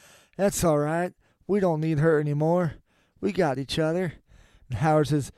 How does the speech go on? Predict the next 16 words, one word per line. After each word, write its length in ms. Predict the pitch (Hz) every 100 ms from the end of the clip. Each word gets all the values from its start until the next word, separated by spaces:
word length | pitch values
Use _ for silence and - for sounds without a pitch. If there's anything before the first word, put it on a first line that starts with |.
| -
"Help 180 | 180 170
me 100 | 147
drag 260 | 165 170
the 60 | 139
body 240 | 156 170
in 80 | 139
the 60 | 127
house. 520 | 160 143 110 - - _ _ _ -
If 60 |
she's 280 | - 190 160
inside, 440 | 143 123 180 165 143
that's 200 | 175 -
self-defense. 640 | 165 - - - 156 117
That's 240 | 180 180 -
the 100 | 123
law." 420 | 143 151 117